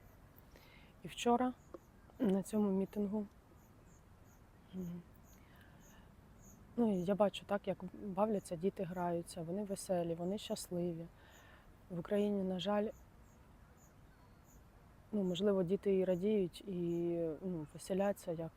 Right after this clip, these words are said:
сказати, але в таких умовах, де доводиться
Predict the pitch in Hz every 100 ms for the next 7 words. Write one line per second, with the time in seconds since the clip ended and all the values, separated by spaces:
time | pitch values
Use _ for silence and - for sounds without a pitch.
0 | - - 165 170 - 170 - 180 196 208
1 | 233 - - 190 - 180 190 214 214 -
2 | - - - - - - 185 170 175 175
3 | 180 190 - 185